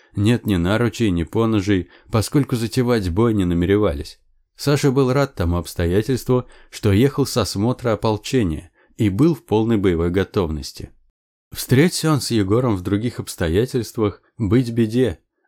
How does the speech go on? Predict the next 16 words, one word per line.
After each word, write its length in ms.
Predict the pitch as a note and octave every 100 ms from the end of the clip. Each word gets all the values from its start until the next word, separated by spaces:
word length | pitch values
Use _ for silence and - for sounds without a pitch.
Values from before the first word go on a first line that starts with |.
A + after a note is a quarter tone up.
| _
Обменялись 640 | A2 F#2+ A2 C#3 C#3+ A2+ A2
ещё 220 | - C#3+
несколькими 580 | C3 - G#2 - F#2 E2+
ударами, 600 | D#2+ G2+ A2+ A2 G2+ -
впрочем, 640 | - C3 C3 A#2 E2+ E2
безрезультатными. 1080 | A2 A#2+ A2 G2+ F#2 - D#2+ - D#2 C#2+ D2+ _ _ _ _ -
Но 220 | G2+ A2
помнил 400 | C#3+ A2+ F2+ E2
Саша, 420 | - F2+ - F#2+ _ - _
сабелька 540 | - B2 A#2+ A2+ G2+ A#2
его 200 | G#2+ G#2+
дамасской 560 | G#2 G#2 G#2+ - A2
ковки 420 | - C#3 A#2+ -
прорубила 680 | F2+ F2+ E2+ G2 F#2+ C3 B2
кольчугу 540 | - F2+ D#2+ - E2+ E2+
Егора. 520 | F2 F#2+ E2+ D2+